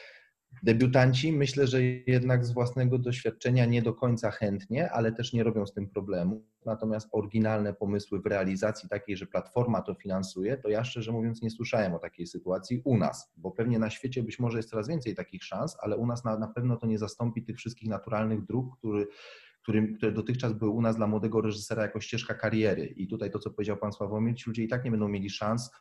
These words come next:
utrzymać się z tego, że platforma sfinansuje im pierwszy film. Oni zostaną, no tutaj to jest brutalna ekonomia, ja się z tym zgadzam, taki twórca, no, nie jest na takim poziomie,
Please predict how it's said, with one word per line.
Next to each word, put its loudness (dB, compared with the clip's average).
utrzymać -2
się -6
z -14
tego, 2
że 0
platforma 0
sfinansuje -2
im 0
pierwszy -4
film. -4
Oni -2
zostaną, -2
no -2
tutaj -2
to -10
jest -4
brutalna 2
ekonomia, -6
ja 0
się -10
z -12
tym -2
zgadzam, 0
taki -8
twórca, -6
no, 0
nie 2
jest -2
na -4
takim -6
poziomie, -4